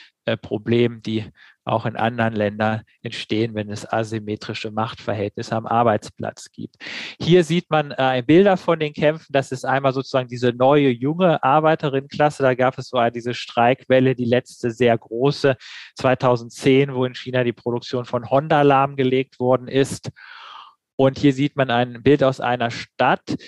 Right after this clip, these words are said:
äh, und da steht, also die Regierung möchte bitte Mitleid mit, äh, den, äh, arbeitslosen Arbeitern haben und sie wollen ja auch essen, ja. Also es werden jetzt nicht alle Proteste oder die meisten Proteste werden jetzt nicht offensiv gegen die Regierungsbehörden gerichtet, sondern es sind sozusagen eher Appelle,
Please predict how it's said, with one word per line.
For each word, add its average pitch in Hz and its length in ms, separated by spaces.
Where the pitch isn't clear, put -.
äh, 139 280
und 135 260
da 131 120
steht, 151 520
also 135 260
die 123 160
Regierung 127 640
möchte 131 320
bitte 127 260
Mitleid 147 580
mit, 139 360
äh, 135 100
den, 127 240
äh, 123 320
arbeitslosen 131 720
Arbeitern 127 720
haben 139 400
und 131 220
sie 120 160
wollen 127 220
ja 120 160
auch 117 240
essen, - 340
ja. 123 280
Also 135 200
es 139 160
werden 147 280
jetzt 139 200
nicht 139 160
alle 135 220
Proteste - 600
oder 127 120
die 120 120
meisten 139 500
Proteste - 540
werden 127 160
jetzt 127 180
nicht 131 160
offensiv 135 720
gegen 151 340
die 147 100
Regierungsbehörden 131 880
gerichtet, 123 540
sondern 123 380
es 123 180
sind 127 220
sozusagen 120 560
eher 120 260
Appelle, 143 560